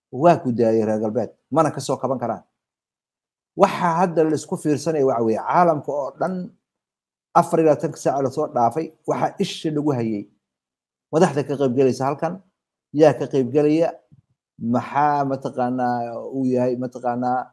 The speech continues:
waxa ka soo bixi doona. Waxa weeye wax walba istaagay, isha lagu hayaa. Sababtoo ah,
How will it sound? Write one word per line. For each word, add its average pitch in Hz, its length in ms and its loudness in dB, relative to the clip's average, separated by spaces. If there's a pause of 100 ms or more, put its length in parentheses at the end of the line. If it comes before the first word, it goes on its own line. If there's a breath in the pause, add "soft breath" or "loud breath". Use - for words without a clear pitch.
(140)
waxa 135 220 -4
ka 147 80 -6
soo 143 160 -4
bixi 143 220 -6
doona. 156 280 0 (560)
Waxa 143 180 2
weeye 165 420 6 (760)
wax 170 280 0
walba 139 360 2 (100)
istaagay, 123 640 0 (480)
isha - 300 0
lagu 127 160 2
hayaa. 101 280 -2
Sababtoo 165 440 0
ah, 180 160 0